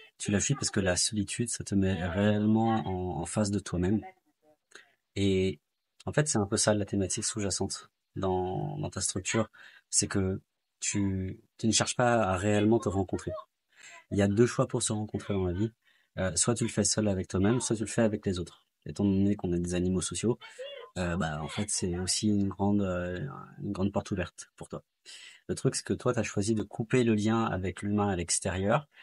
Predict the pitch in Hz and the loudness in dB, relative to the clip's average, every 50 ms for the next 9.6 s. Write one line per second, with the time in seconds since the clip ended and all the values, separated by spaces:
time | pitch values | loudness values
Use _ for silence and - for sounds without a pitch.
0 | - - - - _ - 95 - - - 123 123 120 107 - 113 110 110 110 117 | -20 -20 -20 -12 _ -2 0 2 4 4 6 4 4 4 4 4 4 6 6 6
1 | 120 113 - - 117 107 98 101 95 - - - 107 107 117 135 - _ _ _ | 4 2 0 0 0 2 2 2 0 -2 -2 0 2 2 2 0 -2 _ _ _
2 | _ _ _ _ _ _ - 92 87 90 95 98 107 107 107 104 104 107 - - | _ _ _ _ _ _ -6 -2 -2 0 2 4 4 4 4 4 4 4 4 2
3 | 123 117 - 110 - - 110 - - - 113 107 104 104 101 101 - 120 117 110 | 2 0 -2 -4 -2 -4 -4 -4 -2 0 0 2 2 2 0 0 0 0 0 0
4 | - - 101 98 101 98 104 110 110 107 98 95 101 98 - 104 95 95 98 92 | 0 0 0 2 2 4 4 6 6 6 4 4 2 0 0 0 0 0 0 -2
5 | 87 90 90 80 - - - - _ _ _ _ _ _ _ _ _ _ _ _ | -4 -6 -8 -8 -10 -12 -12 -12 _ _ _ _ _ _ _ _ _ _ _ _
6 | _ _ _ _ _ _ _ _ _ _ _ - - _ - 104 98 110 107 147 | _ _ _ _ _ _ _ _ _ _ _ -20 -20 _ -2 0 0 2 4 4
7 | 151 151 - _ _ _ _ _ _ - 104 104 104 101 95 - - - - 110 | 2 2 -2 _ _ _ _ _ _ -4 0 2 4 2 2 0 -2 -2 0 2
8 | 101 101 104 110 107 - - - - - 131 113 110 107 - 104 101 98 98 92 | 2 2 2 0 -2 -4 -6 -2 2 2 4 4 4 2 2 2 2 2 2 2
9 | 85 - - 107 104 104 - - 160 165 117 | 0 0 0 0 0 0 2 2 2 2 0